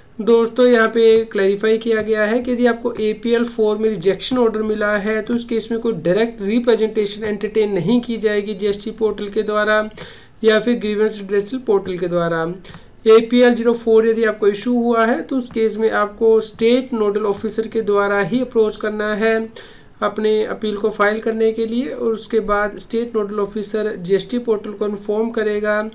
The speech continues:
जिसके बाद के आपको अपील फाइल करना इनेबल किया जाएगा जीएसटी पोर्टल पे। दोस्तों, आप इस advisory को download कर सकते हैं, इसका link इस news की video description में दिया गया है।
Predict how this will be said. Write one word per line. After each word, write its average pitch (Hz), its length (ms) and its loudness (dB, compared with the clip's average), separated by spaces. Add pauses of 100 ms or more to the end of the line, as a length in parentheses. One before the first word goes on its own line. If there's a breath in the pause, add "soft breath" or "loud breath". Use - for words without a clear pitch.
(420 loud breath)
जिसके 220 260 0
बाद 214 260 2
के 214 180 0
आपको 202 360 -2
अपील 208 320 -4
फाइल 208 280 -2
करना 208 300 -4
इनेबल 202 440 0
किया 226 200 0
जाएगा 208 320 0
जीएसटी 226 380 -2
पोर्टल 165 440 -6
पे। 165 160 -4 (640 loud breath)
दोस्तों, 233 380 4
आप 247 140 -2
इस 240 120 0
advisory 214 460 2
को 214 140 2
download 196 460 0
कर 214 120 -2
सकते 220 420 0
हैं, 226 200 0
इसका 233 380 -2
link 214 300 -2
इस 214 200 -4
news 214 320 -6
की 214 120 -6
video 185 320 -2
description 208 460 -6
में 247 120 -2
दिया 202 220 0
गया 160 240 -2
है। 165 300 -4